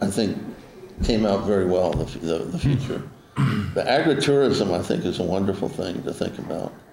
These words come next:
uh, for this community, and, and probably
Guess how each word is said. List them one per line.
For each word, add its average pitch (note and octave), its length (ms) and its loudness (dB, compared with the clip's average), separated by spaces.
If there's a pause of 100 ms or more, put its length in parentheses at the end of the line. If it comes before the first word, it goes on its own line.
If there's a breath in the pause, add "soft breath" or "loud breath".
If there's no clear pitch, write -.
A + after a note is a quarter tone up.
(480 loud breath)
uh, E2 220 -2
for E2 120 -8
this D#2 180 -4
community, D#2+ 560 -4 (760)
and, - 320 -4
and E2 500 -4
probably F#2 480 0